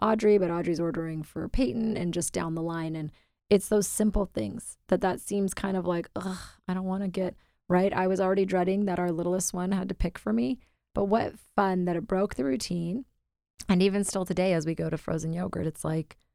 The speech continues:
"Can I order for you?" And it's like, "Well, I'm gonna trust that you know enough for me, or I'm just gonna have a lot of sugar tonight." Either way. But I think that is that reminder is, yes, you need to set up a routine and have some sort of home base, so to speak, in a calendar, but also have those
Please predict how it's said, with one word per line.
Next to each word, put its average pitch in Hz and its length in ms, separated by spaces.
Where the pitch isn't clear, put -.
"Can 185 120
I 214 100
order 185 260
for - 160
you?" 247 340
And 190 120
it's - 180
like, 175 200
"Well, 123 500
I'm 208 140
gonna 233 140
trust - 380
that - 240
you 381 100
know 381 220
enough 370 320
for - 120
me, 370 400
or 208 200
I'm 208 140
just 208 220
gonna 202 220
have 190 140
a 190 40
lot 180 220
of 175 60
sugar - 340
tonight." 170 460
Either 220 260
way. 180 400
But 202 140
I 190 100
think 185 260
that 190 240
is 190 120
that 180 180
reminder 170 420
is, 165 400
yes, 185 400
you 208 80
need 185 140
to 165 80
set - 420
up - 140
a 214 80
routine 269 580
and 175 140
have 175 220
some 185 220
sort 175 220
of 160 100
home 165 340
base, 156 300
so - 180
to 190 80
speak, 202 400
in 202 80
a 202 60
calendar, 196 460
but 180 100
also 160 320
have 160 320
those 160 300